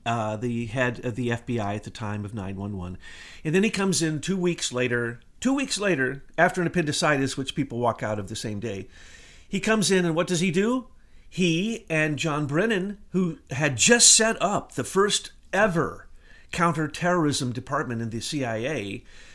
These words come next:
turn everything in America to terrorism, and they passed the U S Patriot Act, which had already been written. They already tried to put it in effect twice before with a vote,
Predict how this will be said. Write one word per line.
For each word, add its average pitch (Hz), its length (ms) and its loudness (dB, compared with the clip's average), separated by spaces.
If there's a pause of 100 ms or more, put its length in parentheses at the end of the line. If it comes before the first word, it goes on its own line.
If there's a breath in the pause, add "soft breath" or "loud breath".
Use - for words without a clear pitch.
(140)
turn 196 320 2
everything 233 560 2
in 220 80 0
America 170 500 -2
to - 140 -10
terrorism, 127 640 -4 (480 loud breath)
and 147 180 0
they 147 140 4
passed 165 560 -2
the 165 100 0
U 156 160 6
S 156 120 2
Patriot 147 400 -2
Act, 120 240 -2
which 131 140 -8
had 123 80 -4
already 139 240 2
been 185 200 2
written. 170 460 0 (120)
They 113 160 -4
already 117 180 -4
tried 170 260 -2
to 170 80 -2
put 190 160 0
it 175 120 4
in 165 120 2
effect 165 380 0
twice 156 240 0
before 151 320 -2
with 139 160 -4
a 135 60 -2
vote, 147 280 0